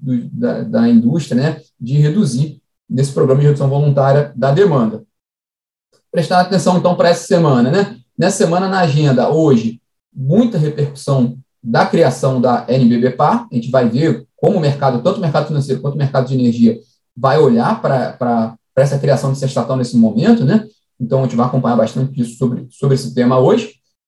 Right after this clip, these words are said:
É, na agenda do ministro de Minas e Energia, ele tem reunião hoje com a Vale, né? Com a mineradora Vale, agora pela manhã, às nove e meia da manhã, aqui no Rio, né? É, apesar de ser da, do setor de mineração, que também tá no guarda-chuva do Ministério de Minas e Energia, que não é muito o setor que a gente acompanha aqui na Megawatt,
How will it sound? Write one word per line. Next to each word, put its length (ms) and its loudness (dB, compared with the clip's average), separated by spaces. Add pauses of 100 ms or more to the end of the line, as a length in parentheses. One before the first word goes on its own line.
(160)
É, 340 4
na 160 0
agenda 260 0
do 100 0
ministro 220 2
de 60 -2
Minas 160 0
e 20 -2
Energia, 500 2
ele 80 0
tem 120 0
reunião 360 4
hoje 260 -4
com 160 0
a 120 4
Vale, 440 0
né? 200 0 (260)
Com 80 -2
a 20 2
mineradora 540 2
Vale, 300 0
agora 240 0
pela 180 -4
manhã, 320 -6
às 80 -10
nove 220 -4
e 20 -4
meia 160 -2
da 80 -2
manhã, 200 -2
aqui 180 -2
no 120 6
Rio, 360 0
né? 180 -6 (420)
É, 200 -2
apesar 300 0
de 100 -6
ser 200 -4
da, 200 0
do 80 -8
setor 240 -2
de 80 0
mineração, 560 0
que 80 -18
também 260 2
tá 100 -4
no 60 -6
guarda-chuva 480 -2
do 80 -4
Ministério 340 -2
de 80 -4
Minas 220 4
e 20 4
Energia, 480 0
que 120 -4
não 120 2
é 60 4
muito 280 2
o 40 -10
setor 320 -2
que 60 -4
a 40 2
gente 240 -2
acompanha 420 -4
aqui 100 -12
na 100 -4
Megawatt, 500 2